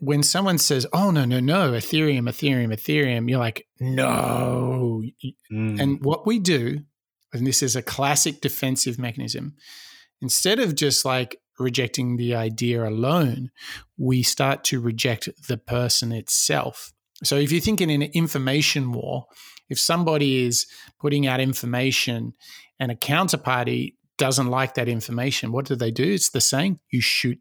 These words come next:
Speaker 1: the messenger." Right? So here, what we're talking about is prosecuting, is you not only prosecute the idea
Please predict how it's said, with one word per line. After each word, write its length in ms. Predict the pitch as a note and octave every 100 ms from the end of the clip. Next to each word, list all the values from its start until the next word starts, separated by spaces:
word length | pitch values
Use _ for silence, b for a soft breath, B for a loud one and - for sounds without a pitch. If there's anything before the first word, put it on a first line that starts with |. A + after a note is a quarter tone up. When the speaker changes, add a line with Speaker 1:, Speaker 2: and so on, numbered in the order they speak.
| -
Speaker 1:
the 80 | B2
messenger." 640 | D3 F3+ - B2+ A2+ - - _ _ _ _
Right? 300 | B2+ A#2+ G3+ - B B B B
So 160 | -
here, 340 | B2+ - B3+ C4
what 200 | D#3+ D3+
we're 100 | D3
talking 360 | D3 D#3+ D#3+
about 260 | D3 C3+ B2+
is 120 | B2
prosecuting, 680 | - E3 F3 F3 - B2 B2+
is 200 | B2+ -
you 120 | D3
not 200 | D3+ F#3+
only 200 | C4 F3+
prosecute 480 | C#3+ C3+ - - C#3+
the 100 | C3+
idea 560 | A#2+ A#2+ D3+ E3 A#2+